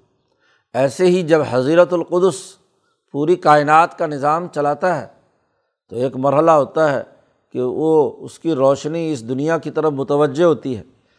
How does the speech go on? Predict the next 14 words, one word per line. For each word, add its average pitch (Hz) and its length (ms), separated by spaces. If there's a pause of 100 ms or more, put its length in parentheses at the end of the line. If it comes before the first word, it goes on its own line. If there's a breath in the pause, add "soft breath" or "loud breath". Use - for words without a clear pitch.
(320)
جیسے 139 520
ایک 165 420
زمانے 151 480
میں 151 160 (1160)
تورات 160 460
کی - 100
روشنی 156 400
آئی 110 180 (760)
موسیٰ 147 360
علیہ 160 160
السلام 139 420
کے 131 100
ذریعے 107 300
سے - 140